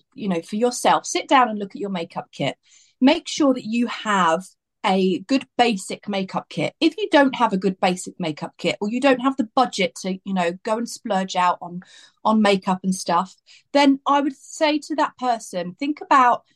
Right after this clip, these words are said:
let's say if you were on a desert island, what would your three products be?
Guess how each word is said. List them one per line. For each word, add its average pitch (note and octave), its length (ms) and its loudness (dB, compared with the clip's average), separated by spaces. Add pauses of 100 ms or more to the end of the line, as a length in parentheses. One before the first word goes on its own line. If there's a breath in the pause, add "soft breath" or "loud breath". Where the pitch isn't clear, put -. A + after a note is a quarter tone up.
(520)
let's D#4+ 240 2
say E4+ 140 4
if C4+ 100 -2
you C4+ 140 4
were B3 220 0
on G#3+ 420 -2
a G3+ 200 -4
desert B3 340 -2
island, E3 420 -2
what B3 140 -6
would D#4+ 160 -4
your D#4 140 2
three C4 580 2
products F#3 460 -6
be? D3 300 -8